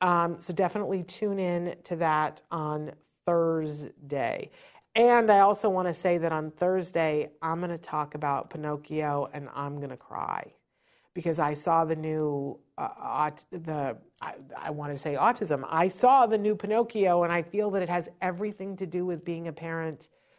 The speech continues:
of a child on the spectrum. It spoke to me on so many levels and touched my heart and touched bruises that I had.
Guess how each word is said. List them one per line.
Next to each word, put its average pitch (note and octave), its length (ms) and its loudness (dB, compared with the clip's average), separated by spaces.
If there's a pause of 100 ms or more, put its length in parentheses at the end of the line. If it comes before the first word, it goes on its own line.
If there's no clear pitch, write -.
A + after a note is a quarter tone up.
(240)
of E3+ 100 0
a E3+ 60 -2
child D#3 340 0
on C#3+ 140 -4
the C#3+ 40 -8
spectrum. - 580 -10 (100)
It F3+ 160 -10
spoke E3+ 360 -4
to F3+ 120 -12
me F3+ 100 -8
on D3+ 160 -10
so F3 420 -8
many F#3 240 -6
levels E3 460 -2
and C#3+ 140 -16
touched - 340 -8
my E3+ 100 -6
heart D#3+ 380 0
and C#3 80 -18
touched - 380 -6
bruises E3 460 -4
that D#3+ 120 -4
I D#3 100 -2
had. D#3 420 0